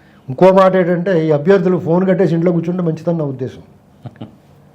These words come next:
ఎండలు గట్టిగా ఉన్నాయి, నువ్వు కష్టపడినా ఓడిపోతావు, శుభ్రంగా మంచి పెరుగన్నంలో రెండు మామిడి పళ్ళు వేసి తినేసి హాయిగా పడుకో శుభ్రంగానే. ఏదైనా అంటే ఎండలంటే దెబ్బ తగిలేసిందని చెప్పుకోవచ్చు, వంక పెట్టుకోవచ్చు. దీనివల్ల ఏంటంటే నీకు ఎంతో కొంత సా-,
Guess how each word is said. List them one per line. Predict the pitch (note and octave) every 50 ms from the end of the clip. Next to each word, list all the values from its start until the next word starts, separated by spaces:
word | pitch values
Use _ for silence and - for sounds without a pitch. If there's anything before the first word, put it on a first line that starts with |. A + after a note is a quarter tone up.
| _ _ _ _ _ - - - - B2+
ఎండలు | C3 D3 D3+ D#3+ D3+
గట్టిగా | D3+ D3 - C3 D3+ D3
ఉన్నాయి, | C3+ C3 C3 B2 A#2+ - - - _ _ _ _ _ _ -
నువ్వు | C#3+
కష్టపడినా | C3 C3+ C3 - - D#3 D#3 D#3+ E3+
ఓడిపోతావు, | D3+ D3 C3 B2 B2+ A#2+ - A#2+ A2 A2+ A2+ - _ _ _ _ _ _ _ _ _
శుభ్రంగా | C#3+ C3+ C3 C#3+ D3 D3 D3+ D3+
మంచి | C#3 C#3 C#3+ C3+ -
పెరుగన్నంలో | - C#3 C3+ C3+ C#3+ C#3+ D3 D3 D3+
రెండు | D3 C3+ C3 B2+
మామిడి | B2+ C3 C3 A#2
పళ్ళు | C3+ D3 C#3+ C#3
వేసి | B2+ C3
తినేసి | B2+ - B2+ C3+ C#3 A#2+ C3
హాయిగా | B2+ B2+ B2+ C3
పడుకో | B2 A#2+ A#2 A2+ - - - _ _ _ _ _ _ _
శుభ్రంగానే. | B2+ A#2 A#2 A2+ A#2 A#2 A2+ A2+ A2+ - - A2+ - - - C#3+ C#3+
ఏదైనా | C#3+ C#3+ D3+ D3+
అంటే | D3 C#3 E3
ఎండలంటే | D3+ C3+ C3 C#3 C#3 C#3 C#3 D3+ E3
దెబ్బ | D3+ C3 C#3+ B2+ C3
తగిలేసిందని | D3 D3+ D3 A#2+ D3 D#3 F3 F3+
చెప్పుకోవచ్చు, | E3+ E3+ E3 - F#3 F3 F3 D#3 D#3
వంక | D#3+ D3+
పెట్టుకోవచ్చు. | D#3+ D#3 D#3+ - D3+ B2+ - - - - - - - - - - - - A#2 - - _ -
దీనివల్ల | C3 C#3+ C#3 C3+ C#3 D3+ E3+
ఏంటంటే | F3+ E3 E3 E3 D#3+ D3+ F#3 A3 B3+ - - - - _ _ _ _ _ _ _ _ _ _ _ _ D3+
నీకు | D#3 D3+ D#3+
ఎంతో | D#3 D3+ F3 F#3 F3
కొంత | F3+ F3+ F3
సా-, | D3+ - E3 D3+ D#3